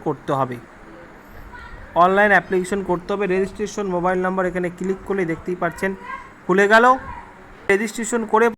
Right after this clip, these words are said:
পরবর্তী পেজে গিয়ে অ্যাপ্লিকেশনটি কিন্তু আপনাদের সম্পূর্ণ করতে হবে। যারা অঙ্গনওয়াড়ি চাকরি পরীক্ষা প্রিপারেশন করছেন বা প্রিপারেশন করবেন বলে ভাবছেন, আপনাদের জানিয়ে রাখি, আমার এই চ্যানেলে আপনারা যদি ভিজিট করেন, এখানে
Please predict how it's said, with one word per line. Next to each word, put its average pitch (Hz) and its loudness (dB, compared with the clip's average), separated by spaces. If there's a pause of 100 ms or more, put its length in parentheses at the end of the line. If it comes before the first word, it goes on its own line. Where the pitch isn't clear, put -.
(120)
পরবর্তী 202 4
পেজে 196 2
গিয়ে 220 0
অ্যাপ্লিকেশনটি 180 0
কিন্তু 180 0
আপনাদের 170 -2 (100)
সম্পূর্ণ 156 -2 (120)
করতে 139 -6
হবে। 135 -2 (960)
যারা 269 6 (100)
অঙ্গনওয়াড়ি 254 4
চাকরি 226 2 (260)
পরীক্ষা 240 -2
প্রিপারেশন 226 -2 (120)
করছেন 233 4
বা 247 4
প্রিপারেশন 220 0 (100)
করবেন 233 4
বলে 247 4
ভাবছেন, 226 2 (100)
আপনাদের 214 -2
জানিয়ে 214 4
রাখি, 240 0 (560)
আমার 233 6
এই 254 2
চ্যানেলে 254 4
আপনারা 233 2
যদি 240 0
ভিজিট 208 -2 (100)
করেন, 269 8 (600)
এখানে 269 6